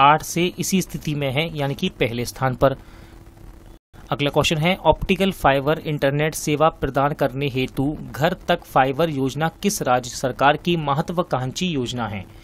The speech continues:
तो right answer है दोस्तों इसका बिहार। याद रखिएगा, घर तक fiber योजना, ठीक है? इसका संबंध किस राज्य से है? बिहार राज्य से। याद रखिएगा, बिहार की राजधानी है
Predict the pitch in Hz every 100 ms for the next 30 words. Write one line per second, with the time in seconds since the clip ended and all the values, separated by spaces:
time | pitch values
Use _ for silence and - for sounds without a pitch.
0 | - - - 117 113 123 147 151 151 151
1 | 156 - 160 - 180 143 131 104 101 104
2 | 117 127 139 156 139 151 160 - 160 -
3 | 147 131 127 151 131 113 107 113 95 -
4 | - - - - - 170 196 - 151 -
5 | 139 143 151 - 139 147 143 - 151 165
6 | 208 - - - - 117 127 131 139 151
7 | 127 110 - 104 - - 135 120 123 -
8 | 160 143 131 127 131 139 131 131 131 135